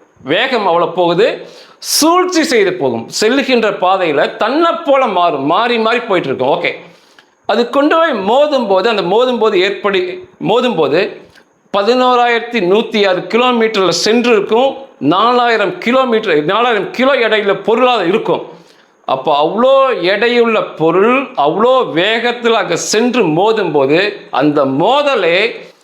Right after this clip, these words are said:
மிக பயங்கரமான சேதத்தை அந்த கப்பலுக்கு கொடுத்துரும். அது மோதும் போது ஏற்படும்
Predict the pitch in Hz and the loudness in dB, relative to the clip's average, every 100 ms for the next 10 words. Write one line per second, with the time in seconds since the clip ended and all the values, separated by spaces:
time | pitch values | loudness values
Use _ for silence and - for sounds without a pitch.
0 | _ - - 156 185 - 320 - 185 196 | _ -12 -2 0 0 0 0 0 -2 -2
1 | 190 180 180 202 208 - 165 170 170 285 | 0 0 0 0 -2 -2 0 0 -2 -4
2 | 180 160 151 175 175 196 - 160 139 127 | -2 -2 -2 -2 -2 -2 0 -2 -2 -4
3 | 123 - - _ - 139 170 262 277 262 | -6 -20 -20 _ -4 0 2 2 2 0
4 | 220 240 233 196 220 - 208 208 240 320 | 0 0 0 0 0 -2 -2 0 2 0
5 | - | -4